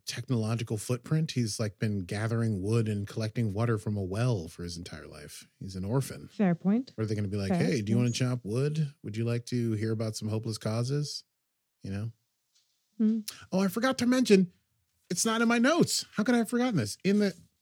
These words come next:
Speaker 1: oh no, I must have written it down. Doesn't matter.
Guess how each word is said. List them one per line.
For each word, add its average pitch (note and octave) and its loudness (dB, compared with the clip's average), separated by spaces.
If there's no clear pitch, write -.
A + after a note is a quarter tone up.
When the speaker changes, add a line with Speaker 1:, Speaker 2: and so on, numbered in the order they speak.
Speaker 1:
oh D3+ 2
no, G#2+ 0
I C#3 4
must A#2+ 0
have - -10
written - -12
it - -20
down. - -20
Doesn't C3+ 0
matter. E2 -12